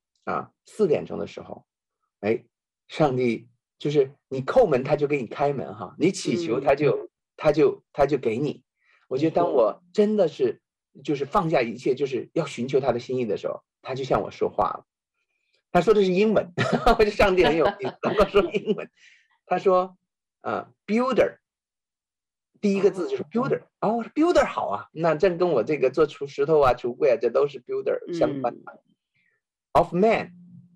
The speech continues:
Speaker 1: heart”，他就说男人心的建造，建造师。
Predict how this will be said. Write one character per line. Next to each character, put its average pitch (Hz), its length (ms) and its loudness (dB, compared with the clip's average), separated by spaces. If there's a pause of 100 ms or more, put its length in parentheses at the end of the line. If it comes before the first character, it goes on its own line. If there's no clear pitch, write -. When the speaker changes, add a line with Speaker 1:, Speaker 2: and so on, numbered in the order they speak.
(400)
Speaker 1:
heart”， - 460 0 (540)
他 175 100 0
就 196 120 4
说 190 320 0 (840)
男 156 340 2
人 165 400 -2 (340)
心 226 400 -2
的 139 160 4
建 151 280 0
造， 135 260 -2 (140)
建 160 220 0
造 117 160 -2
师。 131 380 -12